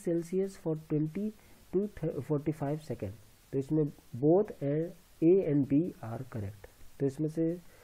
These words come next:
जो राइट आंसर है वो है आपका both A and B, means sixty three degree, अ, Celsius for thirty minute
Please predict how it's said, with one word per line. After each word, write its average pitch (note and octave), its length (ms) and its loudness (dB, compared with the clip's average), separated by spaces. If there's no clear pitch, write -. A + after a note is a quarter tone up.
जो C3+ 100 2
राइट B2+ 280 0
आंसर D#3 340 0
है E3+ 80 0
वो C#3 160 0
है B2+ 140 -4
आपका C3 280 -2
both C#3 360 2
A C3 220 0
and A#2+ 320 -8
B, - 0 -
means F3 320 0
sixty G#3 260 -2
three A3+ 300 -2
degree, F#3 400 2
अ, B2 460 -2
Celsius D#3 720 -2
for C#3+ 140 0
thirty G#3 420 -2
minute F#3+ 340 -2